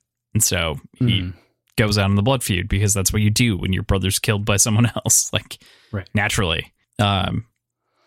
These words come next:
Speaker 1: and that, that just checks out. So I, I, I track.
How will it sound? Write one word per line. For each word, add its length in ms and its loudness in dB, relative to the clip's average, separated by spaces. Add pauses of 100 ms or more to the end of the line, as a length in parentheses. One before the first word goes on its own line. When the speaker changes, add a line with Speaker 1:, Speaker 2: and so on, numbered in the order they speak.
(220)
Speaker 1:
and 80 0
that, 180 -2
that 220 -2
just 180 -2
checks 260 -2
out. 320 -6
So 300 -2 (240)
I, 80 -2 (580)
I, 120 0 (120)
I 120 2
track. 500 0